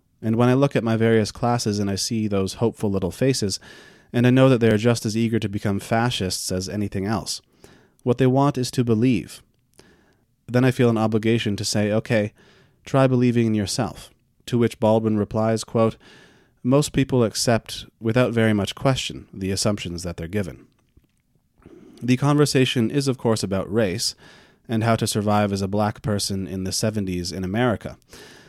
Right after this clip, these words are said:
But the way it's discussed still sheds light on what's happening now, especially as race and colonialism relate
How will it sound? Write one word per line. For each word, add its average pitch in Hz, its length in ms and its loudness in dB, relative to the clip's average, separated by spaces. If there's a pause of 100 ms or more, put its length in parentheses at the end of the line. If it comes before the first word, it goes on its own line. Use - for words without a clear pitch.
(220)
But 127 140 -2
the 143 80 2
way 151 160 6
it's 147 100 -2
discussed 131 580 0
still 160 300 0
sheds 120 340 0
light 113 240 2
on 101 120 0
what's 98 160 -4
happening 95 420 -4
now, 104 360 -2 (500)
especially 127 480 2
as 107 120 0
race 110 360 2
and 101 160 -4
colonialism 107 680 0
relate 104 380 0